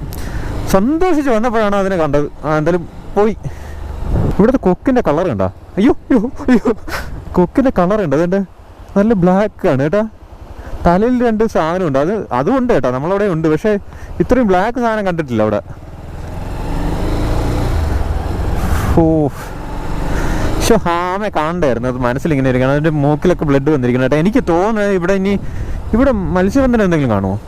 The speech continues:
കാണൂല കേട്ടോ. കാ-, എങ്കി-, ആ, ഉണ്ട്, ഉണ്ട്. അതിന്റെ ബോട്ടൊക്കെ കിടപ്പുണ്ട്. ഇനി അവരുടെ ഇതിലെങ്ങാനും കുടുങ്ങിയിട്ട് എങ്ങാനും വന്നതാണോ എന്ന് അറിയാൻ പാടില്ല. അത് ഇനി, ആ, എങ്ങനെയെങ്കിലും വന്ന് കാണും. ഇതെന്തോ ബോർഡറൊക്കെ വെച്ചേക്കണ സർക്കിളോ?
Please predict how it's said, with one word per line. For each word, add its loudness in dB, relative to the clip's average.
കാണൂല 2
കേട്ടോ. 2
കാ-, 0
എങ്കി-, -4
ആ, 0
ഉണ്ട്, 0
ഉണ്ട്. 0
അതിന്റെ 4
ബോട്ടൊക്കെ 4
കിടപ്പുണ്ട്. 0
ഇനി 0
അവരുടെ 0
ഇതിലെങ്ങാനും 0
കുടുങ്ങിയിട്ട് 2
എങ്ങാനും 0
വന്നതാണോ 0
എന്ന് 0
അറിയാൻ 0
പാടില്ല. 0
അത് 0
ഇനി, 0
ആ, 4
എങ്ങനെയെങ്കിലും 2
വന്ന് 0
കാണും. -2
ഇതെന്തോ 4
ബോർഡറൊക്കെ 2
വെച്ചേക്കണ -2
സർക്കിളോ? 0